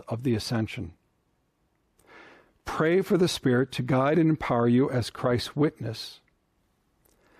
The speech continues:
And then let these words resound in your head,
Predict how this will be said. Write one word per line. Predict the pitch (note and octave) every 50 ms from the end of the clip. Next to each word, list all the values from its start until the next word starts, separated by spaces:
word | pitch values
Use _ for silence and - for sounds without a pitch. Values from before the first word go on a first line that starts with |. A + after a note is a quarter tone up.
| _ _ _ _
And | - C3+ C3
then | C#3+ D3+ D3+ D3 D#3+ E3 -
let | C#3+ C3+ D3 F3+ F#3 -
these | G#3 G3+ E3 C#3
words | D#3+ D3 C#3+ D3 C3 C3 C3+ - _ -
resound | D3 E3+ C3+ C3+ B2 - C#3+ D3 C#3 F3+ G3+ F3+ E3+
in | D#3+ C#3 C3
your | B2+ B2+ A#2+ A2+
head, | G#2+ - - - - D3+ D#3 D#3+ F3 F3 F#3+ C#3+